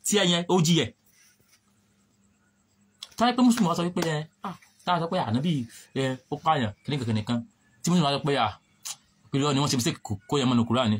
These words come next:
yí pé kò sí ńbẹ̀, yí pé wọ́n parọ́ mọ́ Ànábì ni. Tó ṣetán, mo sì lè believe pé yes, ó possible kó wọ́n parọ́ mọ́ Ànábì. But Mùsùlùmí sọ fún mi pé bẹ́ẹ̀ ni,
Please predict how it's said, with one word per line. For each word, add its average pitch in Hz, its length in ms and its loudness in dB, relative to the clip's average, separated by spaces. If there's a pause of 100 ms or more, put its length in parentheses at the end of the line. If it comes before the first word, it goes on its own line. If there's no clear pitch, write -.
(140)
yí 139 120 -2
pé 151 120 -2
kò 147 120 0
sí 110 140 -2
ńbẹ̀, 113 160 2 (160)
yí 131 100 -2
pé 131 80 0
wọ́n 127 120 0
parọ́ 113 140 0
mọ́ 131 60 0
Ànábì 107 240 2
ni. 92 80 0 (680)
Tó 160 80 2 (180)
ṣetán, 151 520 -4 (460)
mo 131 80 -2
sì 117 120 -2
lè 123 80 2
believe 113 280 0
pé 104 100 -4
yes, 92 200 -4 (100)
ó - 80 -6
possible 131 220 -2
kó 101 60 0
wọ́n 110 100 -4
parọ́ 104 140 0
mọ́ 120 60 2
Ànábì. 98 220 -4 (420)
But 120 140 -4 (240)
Mùsùlùmí 185 340 2
sọ 151 80 -2
fún 160 60 2
mi 156 80 0
pé 165 100 -4
bẹ́ẹ̀ 147 340 0
ni, 117 100 4